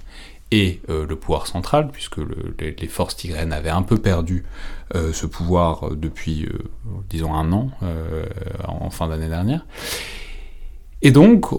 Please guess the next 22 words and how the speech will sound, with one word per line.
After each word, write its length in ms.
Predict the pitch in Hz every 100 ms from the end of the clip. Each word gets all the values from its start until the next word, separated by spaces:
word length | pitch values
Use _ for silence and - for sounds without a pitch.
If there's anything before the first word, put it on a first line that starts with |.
| -
a, 140 | - 104
y 180 | 101 113
a 200 | - 117
eu 120 | 127
lieu 520 | 123 131 127 104 98
cette 220 | 95 104
guerre 240 | 101 104 95
ouverte, 640 | 104 160 214 208 - 95
donc 300 | 90 90 -
cette, 300 | - 92 -
ce 300 | - 95 90
conflit, 480 | 90 92 - - 165
et 100 | 127
cetera, 880 | - - 104 107 160 185 170 104 90
avec 320 | 90 87 -
évidemment 400 | 87 87 90 95
l'Érythrée 460 | 90 85 - 90
qui 160 | 82 -
n'est 100 | 87
pas 160 | - 85
loin 320 | 87 90
et 120 | 90